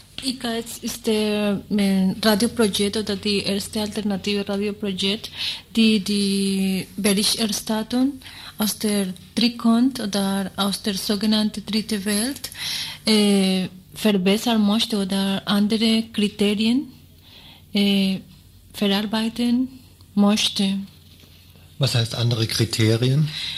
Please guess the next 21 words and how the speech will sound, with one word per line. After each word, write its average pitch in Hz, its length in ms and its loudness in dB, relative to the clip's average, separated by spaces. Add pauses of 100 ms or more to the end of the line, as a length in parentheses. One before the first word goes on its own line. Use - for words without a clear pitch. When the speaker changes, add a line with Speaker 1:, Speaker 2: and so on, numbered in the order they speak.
(140)
Speaker 1:
Andere 226 320 2
Kriterien 214 480 0
ist 214 200 0
mehr 220 340 4
Hintergrund, 233 1160 2 (640)
weniger 220 600 4
katastrophenorientiert 208 1800 0 (420)
und 214 280 6
auch, 196 320 0 (120)
dass 208 220 -2
die 220 100 0
Leute 196 360 0
zu 196 240 -6
Wort 190 340 -4 (500)
kommen 208 480 2
können. 196 520 0 (1200)
Speaker 2:
Wie 131 120 4
funktioniert 123 500 2
so 127 80 0
eine 117 120 0
Arbeit 113 480 -2